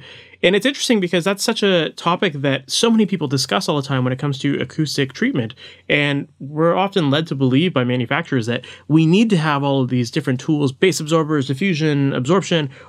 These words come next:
all this kind of stuff. We're led to believe that we need this stuff. But I love how Graham just simplified it and made it easy to identify whether you actually need this stuff or not.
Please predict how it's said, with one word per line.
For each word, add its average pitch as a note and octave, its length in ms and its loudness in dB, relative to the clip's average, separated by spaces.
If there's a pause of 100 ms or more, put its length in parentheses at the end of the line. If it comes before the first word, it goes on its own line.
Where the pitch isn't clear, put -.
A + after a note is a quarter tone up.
all A3+ 120 2
this A#3 100 2
kind G3 160 0
of C#3+ 60 -4
stuff. G#3 200 -2
We're D3+ 140 0
led F#3+ 340 0
to - 80 0
believe E3 280 0
that - 100 0
we C3+ 140 4
need C#3+ 180 4
this G3 140 -2
stuff. A#2+ 280 -4 (320)
But C3+ 300 0 (160)
I C#3 60 -4
love F3+ 180 2
how F#3+ 140 0
Graham D3 280 -2
just C3+ 280 -4
simplified D3+ 480 0
it A#2+ 180 -2
and B2 400 -4
made E3+ 200 2
it - 120 -6
easy F#3+ 340 2
to D#3+ 140 2
identify C3+ 480 0
whether D3+ 400 0
you B2+ 180 0
actually C#3 380 -2
need C3 220 0
this A#2 120 -4
stuff - 240 -8
or A2+ 80 -10
not. A#2 380 -4